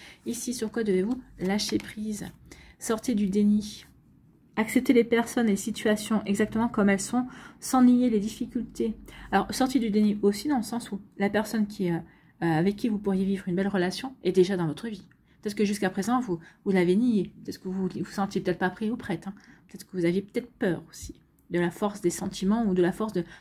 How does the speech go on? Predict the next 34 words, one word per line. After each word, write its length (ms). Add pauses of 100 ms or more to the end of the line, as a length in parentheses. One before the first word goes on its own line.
(100)
de 60
l'attirance 760
que 100
vous 140
éprouvez 260
pour 140
cette 180
personne 400 (120)
également. 420 (600)
Donc, 300 (200)
euh, 180 (520)
sortez 300
du 120
déni. 360
Ainsi, 260
les 100
personnes 340
et 40
les 60
situations 640
exactement 460
comme 180
elles 100
sont, 260 (420)
acceptez 500 (120)
les 80
personnes 420
et 40
les 40
situations 580
exactement 440
comme 180
elles 80
sont, 260